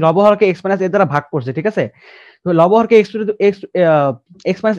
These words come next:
a দ্বারা ভাগ করে আমার কি লাভ হলো? এখানে কিন্তু, আহ, বিষয়টা হচ্ছে যে nine by two,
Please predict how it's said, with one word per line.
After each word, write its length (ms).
a 60
দ্বারা 180
ভাগ 140
করে 160
আমার 160
কি 140
লাভ 140
হলো? 160
এখানে 260
কিন্তু, 180
আহ, 260
বিষয়টা 280
হচ্ছে 240
যে 60
nine 280
by 140
two, 100